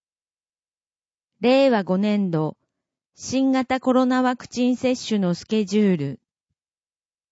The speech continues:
表、表の説明。左から、年齢、接種回数、ワクチン接種のスケジュールが書かれています。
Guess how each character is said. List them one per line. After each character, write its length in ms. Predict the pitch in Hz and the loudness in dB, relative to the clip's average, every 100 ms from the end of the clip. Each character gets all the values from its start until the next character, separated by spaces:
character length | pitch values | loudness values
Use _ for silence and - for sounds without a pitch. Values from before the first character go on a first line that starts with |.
| _ _ _ _ _ - | _ _ _ _ _ 0
表、 400 | 262 254 247 - _ _ _ _ _ _ - | 4 4 2 -2 _ _ _ _ _ _ 0
表 220 | 262 294 | 2 2
の 160 | 277 | 0
説 320 | 277 262 - 240 | -2 -4 -2 0
明。 380 | 226 208 202 - _ _ _ _ _ _ _ _ _ | 2 2 -2 -6 _ _ _ _ _ _ _ _ _
左 400 | 214 269 269 233 | -2 0 0 -2
か 160 | 233 | -4
ら、 220 | 220 208 - _ _ - | -2 -4 -6 _ _ -2
年 360 | 208 247 247 | 2 2 2
齢、 340 | 233 226 220 - | 0 0 -2 -8
接 260 | _ - 226 | _ -2 -2
種 240 | - 269 | -2 -4
回 260 | 262 254 247 | -2 -2 -4
数、 460 | - 233 196 143 - _ _ - | -4 -4 -2 -4 -12 _ _ -6
ワ 140 | 202 | -6
ク 100 | - | -6
チ 200 | - 285 | -8 -6
ン 60 | 285 | -6
接 260 | 285 285 | -4 -6
種 140 | - 214 | -2 -2
の 140 | 185 | -2
ス 100 | 175 | -2
ケ 160 | - 233 | -2 -2
ジ 140 | 220 | 0
ュ 80 | 247 | 0
ー 40 | 220 | 0
ル 100 | 190 | -2
が 140 | 165 | -4
書 100 | 165 | -6
か 120 | 175 214 | -6 -4
れ 140 | 208 | -4
て 100 | 180 | -4
い 100 | 160 | -6
ま 200 | 147 135 | -6 -10
す。 180 | - | -14